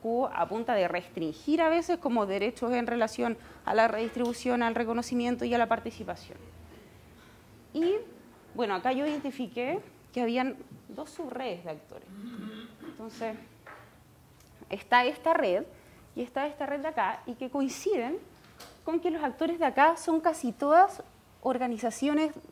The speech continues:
de la sociedad civil que trabajan con inmigrantes, que pueden ser de o que trabajan con inmigrantes. Hay unas que son de base y otras que son, que se han constituido para trabajar el tema. Y los actores de acá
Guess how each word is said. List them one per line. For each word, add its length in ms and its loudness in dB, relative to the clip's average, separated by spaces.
de 320 2
la 80 2
sociedad 340 4
civil 600 2
que 80 2
trabajan 520 6
con 160 2
inmigrantes, 680 4
que 100 -2
pueden 220 0
ser 240 -2
de 220 -2
o 260 4
que 100 -2
trabajan 360 -2
con 120 -2
inmigrantes. 600 -2
Hay 140 0
unas 140 -2
que 100 -8
son 200 0
de 100 4
base 280 6
y 100 2
otras 220 0
que 100 -4
son, 360 -2
que 100 -2
se 80 -2
han 80 0
constituido 460 -2
para 180 2
trabajar 320 2
el 120 -2
tema. 280 0
Y 120 4
los 160 8
actores 380 6
de 100 10
acá 340 8